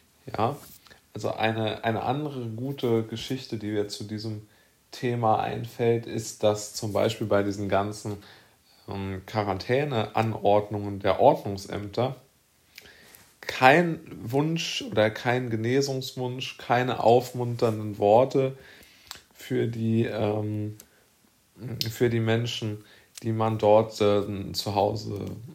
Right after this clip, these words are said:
äh, isolieren möchte, dass dort niemand irgendwo mal, ähm, äh, zur, zur Genesung, äh, befragt, äh, oder, äh, gewünscht wird,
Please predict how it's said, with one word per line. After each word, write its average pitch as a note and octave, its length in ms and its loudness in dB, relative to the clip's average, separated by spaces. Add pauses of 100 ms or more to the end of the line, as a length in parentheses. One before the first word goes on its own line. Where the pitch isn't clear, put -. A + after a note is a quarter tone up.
(1040)
äh, B2+ 440 -8
isolieren A#2+ 600 2
möchte, A#2+ 520 -2 (260)
dass - 240 -8
dort A#2 340 4
niemand A#2 420 -2
irgendwo A2+ 480 -4
mal, G#2 500 0 (520)
ähm, G2 560 -4 (460)
äh, F#2+ 560 -4
zur, G2 500 -4
zur G2+ 280 -4
Genesung, A#2 680 -6 (600)
äh, G2+ 300 -6
befragt, A2 680 0
äh, - 40 -6
oder, F#2 680 0
äh, - 40 -10
gewünscht A2+ 600 -6
wird, A2+ 260 -2